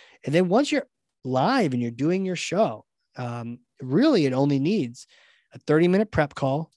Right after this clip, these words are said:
with the host and the guest, and then a one hour or however long your show is going to be, uh, call scheduled with the guest. And so you, oftentimes our, our hosts typically see about an hour and a half, um, a week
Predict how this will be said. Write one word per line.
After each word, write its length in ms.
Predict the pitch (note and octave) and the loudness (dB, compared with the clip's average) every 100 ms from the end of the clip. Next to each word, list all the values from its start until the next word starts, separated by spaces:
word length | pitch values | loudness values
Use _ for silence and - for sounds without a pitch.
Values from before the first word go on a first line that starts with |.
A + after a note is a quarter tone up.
| _ | _
with 140 | C3+ B2+ | -6 -4
the 80 | |
host 500 | B2 - F3 A3 - - _ _ - | -4 0 0 -2 -10 -20 _ _ -8
and 120 | C3+ | -6
the 60 | |
guest, 460 | G3 C#3 D#3 - - _ _ _ - - _ - | -4 -6 -8 -12 -20 _ _ _ -20 -20 _ -4
and 160 | C3+ | -2
then 380 | C#3+ D3 C#3+ D3 - | 0 0 -2 -4 -6
a 40 | C3 | -2
one 240 | C#3+ F3+ | 2 4
hour 340 | D3+ C#3 D#3 | 4 4 4
or 60 | D3 | 0
however 260 | B2 C3 C3 | -2 -4 -2
long 220 | B2 B2 | -2 -2
your 180 | B2+ B2 | -4 -6
show 320 | - B2 A#2+ | -6 -4 -4
is 140 | A#2+ | -6
going 200 | - B2 | -6 -8
to 80 | A#2+ | -8
be, 320 | A#2+ A2 B2+ - _ _ _ _ | -10 -10 -12 -16 _ _ _ _
uh, 260 | - B2 B2 | -8 -6 -8
call 300 | B2 - C#3+ | -4 -2 -2
scheduled 520 | C#3 C3+ B2+ C3+ C#3+ - | -2 -6 -4 -6 -8 -10
with 200 | C3 C3+ | -10 -10
the 60 | |
guest. 480 | D#3+ C3+ B2 E3 - _ _ | -8 -6 -6 -8 -16 _ _
And 100 | A#3 | -8
so 280 | - C4 G#3 | 0 0 0
you, 140 | - D#3+ - | -6 -12 0
oftentimes 560 | G#3 B3 A3 F3 E3 D#3 | 0 0 -4 -4 -2 0
our, 200 | D3 C#3 | -2 -2
our 80 | C#3+ | -2
hosts 260 | C#3+ D3 - | -2 -4 -6
typically 320 | D#3+ - C#3 | -10 -8 -8
see 240 | C3 - | -8 -6
about 240 | C3+ B2+ A#2+ | -6 -4 -4
an 100 | B2 | -4
hour 200 | C#3 C#3 | -4 -4
and 80 | C3+ | -4
a 20 | |
half, 340 | C#3+ C#3 B2 - _ _ _ _ _ _ | -4 -4 -6 -14 _ _ _ _ _ _
um, 320 | - A#2+ A#2 - | -6 -4 -6 -2
a 80 | |
week 340 | C3 D#3 A2+ | 0 0 -4